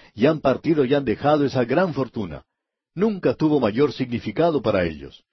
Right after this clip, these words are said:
nunca llegaron a disfrutarlo. Pero lo interesante de notar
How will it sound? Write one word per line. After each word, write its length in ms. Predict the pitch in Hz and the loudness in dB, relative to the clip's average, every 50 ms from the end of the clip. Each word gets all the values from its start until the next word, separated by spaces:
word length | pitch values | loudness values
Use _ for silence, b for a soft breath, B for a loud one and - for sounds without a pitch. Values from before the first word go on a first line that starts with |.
| _ _ - | _ _ -4
nunca 340 | 147 175 196 180 160 - | 0 0 0 2 2 0
llegaron 400 | 147 127 113 104 135 147 147 147 | 2 2 4 2 2 2 2 2
a 60 | 143 135 | 0 0
disfrutarlo. 720 | 135 - - 135 135 - - 185 165 131 92 73 67 _ _ _ _ _ _ _ _ _ _ _ _ _ - | 0 -2 -2 -4 -4 0 0 0 0 -2 -6 -12 -12 _ _ _ _ _ _ _ _ _ _ _ _ _ -6
Pero 180 | 104 95 95 | -4 -2 -2
lo 80 | 92 95 | -2 -2
interesante 560 | 104 98 117 107 104 - 131 135 135 - 123 | -4 -2 0 0 0 0 0 -2 -2 -2 -2
de 80 | 107 104 | -2 -2
notar 460 | 92 87 - - 120 135 139 - - | -4 -4 -4 -2 0 0 0 -2 -6